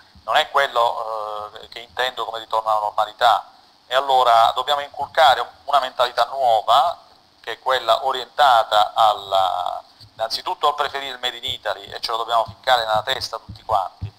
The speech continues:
Secondo il Made in, quantomeno, o in Santeramo o in, eh, o local made, e quindi fatto, eh, nei, nei paraggi possibilmente,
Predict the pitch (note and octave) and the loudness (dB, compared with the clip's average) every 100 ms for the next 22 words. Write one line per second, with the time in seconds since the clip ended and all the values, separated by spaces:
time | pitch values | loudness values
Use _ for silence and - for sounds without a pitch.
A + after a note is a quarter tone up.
0 | - _ _ - B2+ E3+ G3 F#3 C#3+ C#3 | -18 _ _ -6 -2 2 2 2 -4 -2
1 | D#3 E3 D#3 C#3 C3 B2+ C#3 C#3+ B2+ A#2 | -2 -2 0 2 2 0 -6 -8 -8 -8
2 | B2+ B2+ B2+ C3+ A#2+ A2 C3 C#3 - A#2+ | -4 -6 -6 -6 -4 -2 -2 -2 -4 -4
3 | - D#3+ C#3 B2 - C3 C3+ C3 B2+ A#2+ | 0 2 2 0 -2 0 0 -4 -8 -2
4 | A#2+ B2 - A#2 A2+ A2+ A2 A2+ A2+ C3+ | -2 0 -2 -4 -4 -6 -12 -16 -6 0
5 | E3+ E3+ C#3+ B2 C3 B2 A#2 _ G#2+ _ | 0 2 -2 -2 -4 -4 -6 _ -20 _
6 | - _ _ C3 B2+ C3+ C#3+ B2+ - C#3 | -20 _ _ -12 -10 -12 -12 -14 0 0
7 | C#3 - B2+ A#2+ - A#2 A2+ A2+ B2 C3 | 0 -6 -6 -6 -6 -8 -8 -8 -12 -14
8 | C3 C#3+ - C#3 B2+ A2+ - - - A2+ | -10 -10 0 4 4 2 0 -12 -10 -8
9 | - - A#2+ - A#2 G#2 _ C#3 E3+ | -8 -10 -20 -8 -6 -6 _ -10 -10